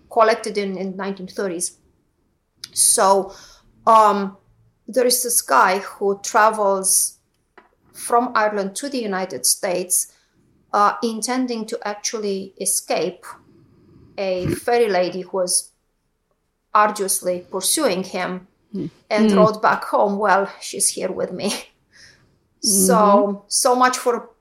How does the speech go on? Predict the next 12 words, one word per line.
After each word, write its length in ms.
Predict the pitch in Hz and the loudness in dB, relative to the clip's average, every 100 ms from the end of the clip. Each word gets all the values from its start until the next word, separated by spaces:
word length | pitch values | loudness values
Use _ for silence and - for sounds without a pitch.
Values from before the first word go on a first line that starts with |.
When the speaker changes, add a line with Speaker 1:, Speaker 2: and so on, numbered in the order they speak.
| _ | _
Speaker 1:
going 320 | 226 226 220 | -4 -2 -2
across 400 | 220 226 196 - | -4 0 2 0
the 140 | 185 | 2
ocean. 380 | 233 - - 165 | 0 2 0 -2
So 200 | 180 - | -8 -8
the 120 | 190 | -8
fairy 560 | 180 - 208 196 185 185 _ | -8 -6 -6 -6 -10 -14 _
lady 500 | 190 185 226 202 180 | -12 -10 -8 -10 -10
actually 760 | 175 175 - - 196 190 185 - _ _ _ _ _ _ | -10 -10 -10 -8 -8 -10 -14 -20 _ _ _ _ _ _
found 340 | - - 190 214 | -6 -2 -2 -2
him 220 | - 196 | -10 -10
there. 340 | 190 - - | -8 -10 -10